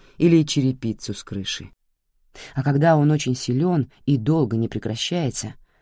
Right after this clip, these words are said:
то вызывает головную боль и бессонницу, которые могут свести с ума. Я могла представить Анну в её постели той ночью в гостинице перед бегством, когда месье Села сообщил,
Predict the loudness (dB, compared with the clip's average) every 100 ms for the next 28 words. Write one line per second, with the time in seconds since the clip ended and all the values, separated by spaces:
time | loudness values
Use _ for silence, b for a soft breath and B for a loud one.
0 | _ 2 4 4 2 2 2 0 0 0
1 | 2 2 2 0 0 0 0 -2 -2 -4
2 | -4 -6 -8 -12 -14 -16 _ _ _ _
3 | _ 0 4 4 6 6 6 4 0 -2
4 | -4 -4 -6 -6 -4 -6 -8 -14 _ _
5 | _ _ _ _ _ _ _ _ 2 4
6 | 6 4 0 2 0 -2 -2 0 0 -2
7 | -4 -2 2 2 0 -2 _ _ _ _
8 | _ 2 4 6 4 4 2 0 0 2
9 | 4 2 2 2 4 4 2 -2 -4 -2
10 | -2 -4 2 4 4 2 -2 2 0 0
11 | -4 -6 -12 -12 -16 -18 _ _ _ _
12 | -2 0 4 4 4 2 0 0 0 -2
13 | 2 4 2 2 2 2 2 2